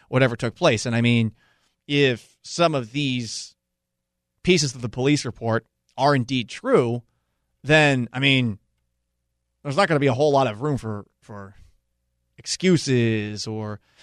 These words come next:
explaining it away. I mean, if you're driving late at night and you get in a car accident, there's a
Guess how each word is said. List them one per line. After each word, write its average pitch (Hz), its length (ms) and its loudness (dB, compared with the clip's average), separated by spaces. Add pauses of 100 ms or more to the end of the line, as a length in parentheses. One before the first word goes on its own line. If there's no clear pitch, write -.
(140)
explaining 143 500 2
it 135 60 2
away. 117 340 2
I 95 80 -10
mean, 104 340 -10 (920)
if - 60 -20
you're 143 80 -12
driving 175 340 6
late 156 180 4
at 123 100 0
night 135 140 0
and 117 100 -4
you 107 60 -14
get 120 120 -10
in 104 60 -16
a 110 60 -20
car 123 300 -12
accident, 98 460 -14
there's 110 140 -18
a 113 80 -18